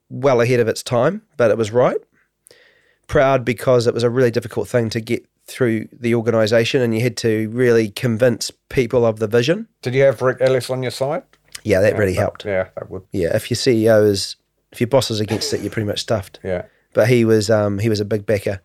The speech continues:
Speaker 2: Yeah.
Speaker 1: of it as well. Yeah.
Speaker 2: So that, that was great. And then you went on to
Speaker 1: MediaWorks.
Speaker 2: Yeah.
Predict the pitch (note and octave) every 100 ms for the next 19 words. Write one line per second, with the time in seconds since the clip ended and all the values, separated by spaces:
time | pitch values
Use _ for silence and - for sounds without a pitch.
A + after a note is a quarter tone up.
0 | _ _ _ G2+ F#2 - _ A#2 A2+ G#2+
1 | G#2 A2 G#2 - _ _ _ _ - C3+
2 | - _ _ _ _ - D3 F3+ F3+ -
3 | - E3 D3 - A2 C#3 - _ - A2
4 | B2+ C3 C3+ C3+ B2+ C3+ - C3 C3+ A#2+
5 | C3+ C3 C3+ _ _ _ _ C3+ D3 B2
6 | G#2+ - - - C#3+ D3